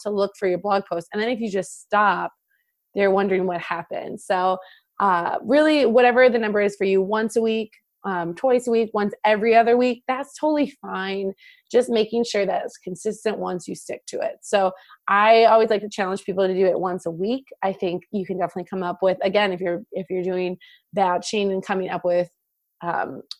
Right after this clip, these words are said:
content ahead of time, that's only four, four posts you have to figure out. And that can be a whole month's worth of work ready to go. So just four posts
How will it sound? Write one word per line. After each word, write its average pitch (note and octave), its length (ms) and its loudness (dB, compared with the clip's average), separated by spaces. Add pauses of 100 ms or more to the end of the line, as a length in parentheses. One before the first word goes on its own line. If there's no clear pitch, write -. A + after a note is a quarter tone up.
(120)
content G3+ 460 -2
ahead F4 240 -2
of G4 80 -2
time, G3+ 300 -4 (260)
that's G#4 140 -6
only G4+ 200 2
four, C4 460 4
four C4 240 4
posts E4+ 340 0
you A3+ 80 0
have F#3 140 0
to G3 100 -8
figure F#3 320 -2
out. G3 380 0
And G3 140 -2
that F#3+ 180 -10
can G#3+ 80 -6
be G3 80 -4
a F#3+ 60 -6
whole F#3+ 260 0
month's F#3 260 -6
worth - 220 -8
of G3 80 -12
work G3 360 -4 (440)
ready G#3 400 4
to G3 80 2
go. F3 400 -2
So F3 440 -4 (220)
just C#4+ 220 -2
four A#3+ 220 4
posts G3+ 420 0